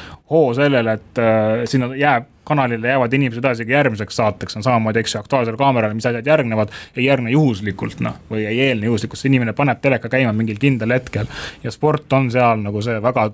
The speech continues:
väga, väga tugev argument, mis tek-, tegelikult ka T V kolm ja Kanal kaks või siis Eesti Meedia tahtsid seda saada, et ega nad ei, seal ei tööta ka rumalad inimesed, et me tahaks seda raha kulutada ja meil ei ole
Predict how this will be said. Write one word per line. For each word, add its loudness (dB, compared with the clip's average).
väga, 0
väga 0
tugev 0
argument, 0
mis -8
tek-, -2
tegelikult 0
ka -2
T 2
V 0
kolm 2
ja 2
Kanal 0
kaks -4
või 0
siis 2
Eesti -4
Meedia -4
tahtsid -2
seda -6
saada, 0
et -4
ega 2
nad 0
ei, 2
seal 0
ei 2
tööta 0
ka 4
rumalad 2
inimesed, 2
et -2
me 4
tahaks -2
seda -2
raha 2
kulutada 0
ja 0
meil 0
ei 4
ole 4